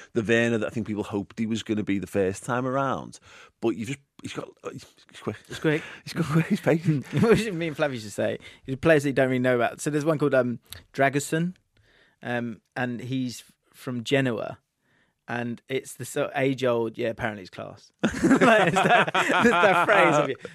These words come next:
Speaker 2: "Yeah, apparently it's class." Like, you don't know anything
Speaker 1: Our
Speaker 2: about it.
Speaker 1: knowledge of twenty-one-year-old Romanian centre halves is lacking, if we're
Speaker 2: Yeah,
Speaker 1: being
Speaker 2: yeah.
Speaker 1: perfectly honest, on a day-to-day basis. But it's smart, smart,
Speaker 2: Yeah,
Speaker 1: smart
Speaker 2: yeah.
Speaker 1: business, both of them.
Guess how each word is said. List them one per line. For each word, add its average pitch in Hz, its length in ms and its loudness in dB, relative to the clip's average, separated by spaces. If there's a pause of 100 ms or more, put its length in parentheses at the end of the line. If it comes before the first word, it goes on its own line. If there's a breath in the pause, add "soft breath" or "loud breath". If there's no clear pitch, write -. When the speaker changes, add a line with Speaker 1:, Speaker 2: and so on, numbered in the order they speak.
Speaker 2:
"Yeah, 101 80 -2
apparently 117 340 0
it's 101 80 -10
class." 117 340 -4
Like, 147 140 -4
you 202 160 0
don't 202 160 4
know 190 160 4
anything 170 340 2
Speaker 1:
Our 156 200 4
Speaker 2:
about - 20 2
it. - 80 4
Speaker 1:
knowledge 151 300 6
of 123 80 4
twenty-one-year-old 131 760 6
Romanian 127 560 4
centre 127 300 4
halves 120 400 2
is 127 240 2
lacking, 170 680 4
if 156 120 2
we're 175 120 8
Speaker 2:
Yeah, - 20 4
Speaker 1:
being 156 200 6
Speaker 2:
yeah. 123 40 2
Speaker 1:
perfectly 151 340 4
honest, 156 180 4
on 160 80 4
a 147 60 4
day-to-day 143 440 4
basis. 139 400 0 (200 loud breath)
But 175 260 2
it's - 120 -14
smart, 185 260 -4
smart, 156 460 -2
Speaker 2:
Yeah, 190 140 8
Speaker 1:
smart 165 120 8
Speaker 2:
yeah. 160 60 6
Speaker 1:
business, 139 240 2
both 120 240 -2
of 139 80 -8
them. 127 120 6